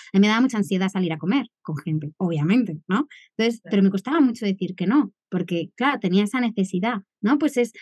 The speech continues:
Speaker 1: poco a poco, pues esta semana el reto era, escucha tus límites, cuando necesites decir no, dilo y enfréntate a esa... a esa, a esa reacción del cuerpo, porque está bien, ¿no?
Speaker 2: Ya,
Speaker 1: O
Speaker 2: la
Speaker 1: entender
Speaker 2: comodidad.
Speaker 1: cómo,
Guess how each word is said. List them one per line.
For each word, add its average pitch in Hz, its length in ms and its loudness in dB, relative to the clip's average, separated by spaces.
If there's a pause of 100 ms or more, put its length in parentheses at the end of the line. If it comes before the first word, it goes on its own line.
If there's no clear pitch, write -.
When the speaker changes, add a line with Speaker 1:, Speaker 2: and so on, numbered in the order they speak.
(280)
Speaker 1:
poco 262 200 -2
a - 80 -4
poco, 311 260 0
pues 240 120 0
esta 226 200 -4
semana 262 380 2
el 226 60 -2
reto 220 280 0
era, 269 260 2 (380)
escucha 180 420 -2
tus 247 160 -2
límites, 339 560 4
cuando 196 240 4
necesites 175 540 -4
decir 185 340 0
no, 226 280 2 (680)
dilo 185 600 2
y 185 140 4
enfréntate 226 760 2
a 226 120 2
esa... 262 400 -2 (560)
a 208 120 2
esa, 240 300 -2 (120)
a 240 120 0
esa 247 220 0
reacción 254 480 0
del 247 160 0
cuerpo, 156 380 -4
porque 190 380 2
está 208 260 0
bien, 160 300 0 (220)
¿no? 285 280 2
Speaker 2:
Ya, 214 240 0
Speaker 1:
O 233 140 0
Speaker 2:
la - 0 -
Speaker 1:
entender 233 400 -2
Speaker 2:
comodidad. 302 240 -2
Speaker 1:
cómo, 302 400 4